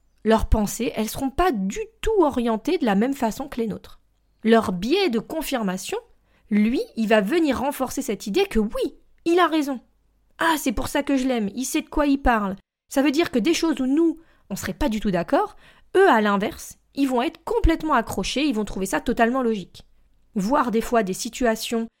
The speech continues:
où on peut se dire, « Ah là là, celui-ci est complètement raciste quand il dit ça », et d'autres personnes qui vont dire, « Mais pas du tout ».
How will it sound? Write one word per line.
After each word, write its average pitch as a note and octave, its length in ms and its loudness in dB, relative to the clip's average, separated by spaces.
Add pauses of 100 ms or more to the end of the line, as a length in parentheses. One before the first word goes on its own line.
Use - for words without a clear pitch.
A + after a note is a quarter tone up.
(240)
où B3+ 140 2
on A#3+ 100 0
peut A#3+ 160 0
se G#3 60 -4
dire, « G#3 380 -4 (380)
Ah A#3+ 180 -6
là A#3 120 2
là, A#3 140 4
celui-ci A#3 500 -2
est G3+ 120 -6
complètement A#3+ 420 0
raciste G3 440 -4
quand G#3 220 -8
il G#3 40 -6
dit F3+ 120 -6
ça », C#4+ 300 2 (460)
et F#3 80 -12
d'autres C#4 220 -2
personnes C4+ 460 -2
qui - 140 -10
vont F#3+ 120 -2
dire, « A#3+ 180 -4
Mais F3+ 100 -6
pas - 220 -2
du G#3 120 -2
tout ». F#4 180 4